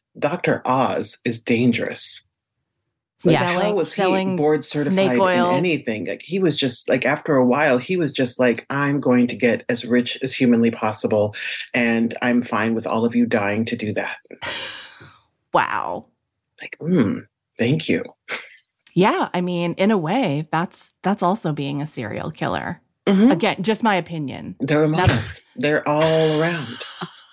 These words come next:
Speaker 3: <laughs> He'll just kill you through your television by <laughs> giving you terrible advice.
Speaker 2: Well, at least he didn't win Senate,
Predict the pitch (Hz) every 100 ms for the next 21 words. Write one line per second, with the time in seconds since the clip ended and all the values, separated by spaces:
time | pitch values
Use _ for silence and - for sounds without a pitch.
0 | - - - - 466 370 302 247 254 262
1 | 269 - 240 208 202 208 220 202 175 175
2 | 180 190 165 151 156 160 190 185 233 220
3 | 202 226 214 - - 180 180 180 175 156
4 | - 156 - - - _ _ - - -
5 | - _ - 247 233 277 294 285 220 202
6 | 151 165 160 160 160 - _ _ _ _
7 | _ 233 208 _ _ - - 139 139